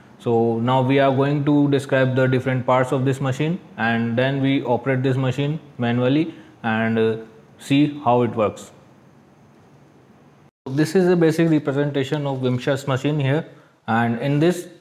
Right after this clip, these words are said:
the basic construction is, uh, consisting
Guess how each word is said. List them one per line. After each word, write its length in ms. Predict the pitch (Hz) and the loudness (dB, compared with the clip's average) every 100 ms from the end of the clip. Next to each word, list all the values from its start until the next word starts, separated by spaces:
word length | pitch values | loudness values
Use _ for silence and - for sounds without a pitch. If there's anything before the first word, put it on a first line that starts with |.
| _ _ | _ _
the 400 | 131 127 127 127 | 0 2 2 2
basic 720 | 139 135 175 165 - - - | 0 0 0 0 -4 -16 -6
construction 580 | 139 135 147 143 156 151 | -2 0 0 0 -2 -2
is, 260 | - 139 135 | -2 -2 0
uh, 180 | 135 135 | 0 2
consisting 720 | 135 127 143 135 143 143 | 0 0 -4 -2 -2 -2